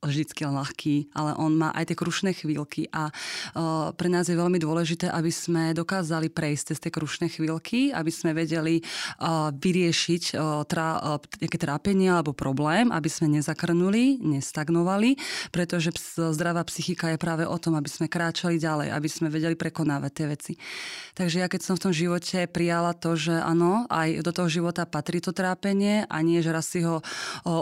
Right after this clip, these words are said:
odfajknem, raz som sa potrápila, už nikdy nepríde, že on môže prísť za chvíľku, na druhý deň, na ďalší mesiac a tak ďalej,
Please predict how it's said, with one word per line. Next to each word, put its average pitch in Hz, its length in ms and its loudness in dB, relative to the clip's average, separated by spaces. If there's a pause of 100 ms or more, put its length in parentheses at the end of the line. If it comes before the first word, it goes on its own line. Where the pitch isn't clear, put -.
(100)
odfajknem, 170 560 2
raz 165 160 2
som 175 80 2
sa 170 160 -2
potrápila, 165 560 0
už 151 80 0
nikdy 170 240 4
nepríde, 156 380 2
že 175 80 4
on 170 120 6
môže 160 280 4
prísť 135 320 -4
za 151 140 -2
chvíľku, 208 600 2
na 160 140 4
druhý 185 320 2
deň, 180 320 4
na 151 100 2
ďalší 170 380 0
mesiac 180 500 0
a 170 100 -6
tak 170 200 -4
ďalej, 160 400 0